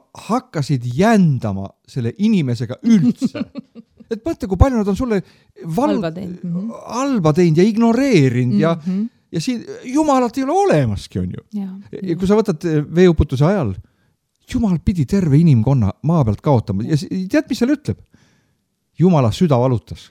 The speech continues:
Speaker 2: Absoluutselt.
Speaker 1: Kui Jumal neid uputas nendesse vetesse, siis ta, ta ei tantsinud taevas, ta,
Speaker 2: Mhm.
Speaker 1: ta, ta, ta nuttis.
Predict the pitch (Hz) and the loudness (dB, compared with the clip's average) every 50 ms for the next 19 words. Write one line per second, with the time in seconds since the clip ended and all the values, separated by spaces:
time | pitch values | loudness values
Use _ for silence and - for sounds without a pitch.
0 | _ - 190 185 - - - 190 185 190 185 180 - - 196 190 - 170 185 220 | _ -8 -6 -6 -6 -6 -6 -6 -6 -6 -8 -8 -10 -14 -16 -6 -2 0 0 0
1 | 233 220 190 165 160 147 - _ _ _ _ _ _ _ _ - 131 160 220 233 | 2 0 0 0 -2 -4 -8 _ _ _ _ _ _ _ _ -6 -4 -2 -2 -2
2 | 190 143 - _ _ _ _ _ - 226 262 269 - _ - - - _ - - | -2 -4 -8 _ _ _ _ _ -2 0 0 0 2 _ 0 0 0 _ -10 -10
3 | 95 - - - - - _ _ 123 135 147 127 117 - - 131 127 160 214 208 | -10 -10 -12 -18 -20 -20 _ _ -2 -2 -2 -2 -4 -2 -2 0 2 2 2 2
4 | - 107 87 - - - 87 90 - _ _ _ _ _ _ - - 147 - - | 0 -6 -8 -8 -10 -14 -14 -16 -16 _ _ _ _ _ _ -8 -6 -6 -2 0
5 | 175 160 156 156 151 147 139 - - _ 151 143 - 196 208 202 175 202 214 233 | 2 4 4 4 2 0 -4 -10 -8 _ -6 -2 0 2 2 2 2 2 0 0
6 | 214 - 170 123 - - 107 101 87 85 92 - - 202 208 196 190 185 - - | 0 -2 -4 -4 -2 -2 -4 -4 -4 -6 -8 -12 -8 -6 -6 -6 -6 -8 -6 -4
7 | 151 147 - - - - 156 147 147 147 127 131 151 143 190 262 - - - - | -4 -4 -4 -4 -2 0 2 2 2 0 0 2 4 4 4 4 2 -2 -8 -12
8 | - - - | -12 -12 -18